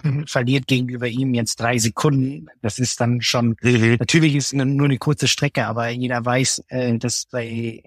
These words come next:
Speaker 1: gerade beim Supersprint so ein, zwei Sekunden extrem viel ausmachen können.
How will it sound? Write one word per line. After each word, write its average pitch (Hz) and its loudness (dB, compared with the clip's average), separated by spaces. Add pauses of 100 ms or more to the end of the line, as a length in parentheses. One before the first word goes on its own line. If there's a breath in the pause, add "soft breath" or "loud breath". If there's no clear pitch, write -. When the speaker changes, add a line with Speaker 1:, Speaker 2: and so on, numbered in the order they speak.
(360)
Speaker 1:
gerade 123 0
beim 120 2
Supersprint 123 -2
so 127 -2
ein, 135 2
zwei 120 2
Sekunden 117 0
extrem - 0
viel 95 -2
ausmachen 98 -2
können. 120 2